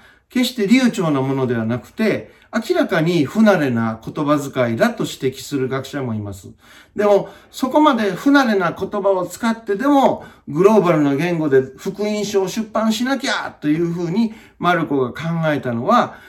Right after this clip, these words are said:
これはキリスト教のグローバル化についていかなきゃいけないというふうに必死だったからなんでしょうね。えー、そして、その後、キリスト教は迫害に遭いながらも、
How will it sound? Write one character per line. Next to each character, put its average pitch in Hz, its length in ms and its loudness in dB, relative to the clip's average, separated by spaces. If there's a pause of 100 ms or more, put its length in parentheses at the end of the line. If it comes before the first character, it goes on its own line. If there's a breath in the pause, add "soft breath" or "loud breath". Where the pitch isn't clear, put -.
(120)
こ 208 120 0
れ 196 60 6
は 190 60 0
キ 196 160 0
リ 190 80 2
ス 190 100 -2
ト 190 120 2
教 180 180 0
の 165 140 0
グ 131 140 2
ロ 151 180 6
ー 143 40 0
バ 156 120 4
ル 156 100 -2
化 165 140 -2
に 175 180 -2
つ 175 160 -8
い 175 80 -6
て 190 120 -2
い 202 60 -4
か 240 100 2
な 247 140 0
き 190 80 -2
ゃ 156 40 0
い 147 80 0
け 160 120 -4
な 151 160 2
い 117 120 -2
と - 80 -6
い 120 160 0
う 117 40 -4
ふ 123 100 -8
う 139 40 -6
に 139 160 -4 (240 loud breath)
必 - 140 -6
死 208 220 -4
だ 190 100 2
っ 135 40 -8
た 113 120 -12
か 110 100 -10
ら 104 60 -8
な 101 140 -10
ん 92 80 -12
で 82 80 -14
し 85 100 -18
ょ 98 80 -16
う 120 40 -14
ね。 247 300 -8 (1080 soft breath)
え 156 200 -2
ー、 151 40 -2
そ 254 160 -2
し 240 140 -6
て、 302 440 0
そ - 200 -2
の 214 180 4
後、 254 400 0 (120)
キ - 140 -6
リ 170 120 -2
ス 165 120 -8
ト 170 120 -4
教 170 240 -2
は 185 300 2 (200 loud breath)
迫 165 320 -6
害 156 260 4
に 147 120 4
遭 165 160 2
い 220 60 0
な 240 140 2
が 233 120 -2
ら 226 140 0
も、 269 340 0